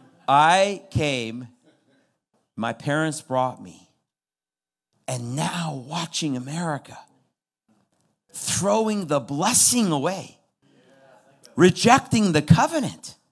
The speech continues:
And so this is what happened to the people of God at the time of Joshua. They had seen God's goodness. They had seen God's miracles. And now Joshua is warning them.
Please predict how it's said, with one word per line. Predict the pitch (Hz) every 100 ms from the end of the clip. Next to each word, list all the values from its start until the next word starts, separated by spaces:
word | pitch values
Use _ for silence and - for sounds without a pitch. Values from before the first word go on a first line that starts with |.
| _ _ _ - _ - _ _ - -
And | 131
so | 127 - 127 107 87 _ _ _ _ _ _ _ _ _ -
this | 135
is | 165 143
what | 135
happened | 143 139 156 165 131
to | -
the | 120
people | - 131 135
of | 113 104
God | 123 117 98 - _ _ _ -
at |
the | 127
time | 120 127 113
of | 107
Joshua. | 120 143 175 - - - _ _ _ _ _ _
They | - 214
had | 185
seen | - 269 269 196
God's | 151 131
goodness. | - 226 180 - - - - _ _
They | -
had | 175 160
seen | - - 240 196
God's | 156 131 127
miracles. | 220 254 180 - - - - _ _ _ _ _ - -
And | 160 160
now | 165 214 220
Joshua | 147 185 180 - 180 151
is | 143
warning | 143 175 220 208 143
them. | 107 95